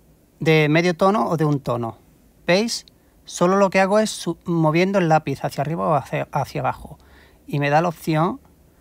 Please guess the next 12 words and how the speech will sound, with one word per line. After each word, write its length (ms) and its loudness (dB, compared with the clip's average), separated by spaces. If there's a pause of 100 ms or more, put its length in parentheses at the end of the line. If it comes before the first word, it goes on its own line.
(360)
de 400 0 (100)
ponerlo 520 -2
como 220 -8
quiera. 400 -6 (680)
También 220 -2
me 100 0
da 100 2
la 80 0
opción 520 0 (2750)
de 320 0 (3000)
acortarlo. 720 0 (2250)
Bueno, 260 -4